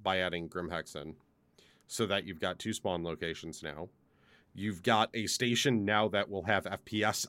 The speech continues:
on it. Not the entire area, if I understood it correctly, so it's not gonna be like, "Spawn, shot in the face, spawn, shot in the face." There's gonna be a part of it that's essentially a, uh,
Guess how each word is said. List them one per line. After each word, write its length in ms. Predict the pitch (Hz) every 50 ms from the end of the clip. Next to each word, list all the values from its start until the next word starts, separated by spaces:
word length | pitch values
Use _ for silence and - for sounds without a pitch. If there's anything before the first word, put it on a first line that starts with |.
| - -
on 220 | 110 87 92 87
it. 300 | 85 95 - - - - - _ _ _ _ _ _ _ _ _ _ _ _ -
Not 260 | 101 120 135 139 139 -
the 200 | 131 117 123 123
entire 520 | 123 113 - - - 131 127 139 143 139 -
area, 340 | 135 135 135 139 139 139 135
if 120 | 127 -
I 120 | 127 123
understood 440 | 123 127 123 120 120 - - 131 127
it 120 | 123 123 -
correctly, 420 | - 131 123 - - 127 120 113
so 220 | - - 117 101
it's 120 | 101 - -
not 140 | 117 110 -
gonna 120 | 113 110
be 80 | 92 101
like, 180 | 98 101 95 -
"Spawn, 400 | - - 247 254 226 170 120 98
shot 240 | - - 123 -
in 40 | -
the 60 | 101
face, 220 | - 101 76 71 -
spawn, 360 | - - 247 247 190 139 127
shot 200 | - - 127 -
in 60 | -
the 40 | 98
face." 220 | 85 98 85 85
There's 220 | - 107 107 - -
gonna 120 | 127 123
be 120 | 117 117 104
a 60 | 104
part 260 | - - 127 123 117
of 100 | 98 98
it 100 | 101 -
that's 280 | 101 98 92 - - - - - - - - - - - _ _ _ _ _ _ _ _
essentially 760 | 120 120 - - 117 104 - 110 98 98 95 92 92 95 92 -
a, 540 | 95 95 92 92 90 90 90 87 87 87 87
uh, 300 | 87 87 85 82 85